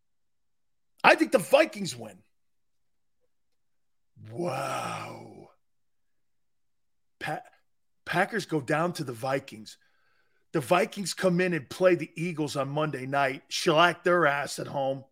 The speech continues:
and are two and oh. Oof.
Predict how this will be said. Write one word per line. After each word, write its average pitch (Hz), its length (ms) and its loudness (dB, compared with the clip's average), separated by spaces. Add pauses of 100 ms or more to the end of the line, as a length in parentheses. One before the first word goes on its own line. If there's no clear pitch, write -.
(960)
and 143 240 2
are 143 80 0
two 175 300 4
and 156 100 4
oh. 135 300 4 (120)
Oof. 120 520 -12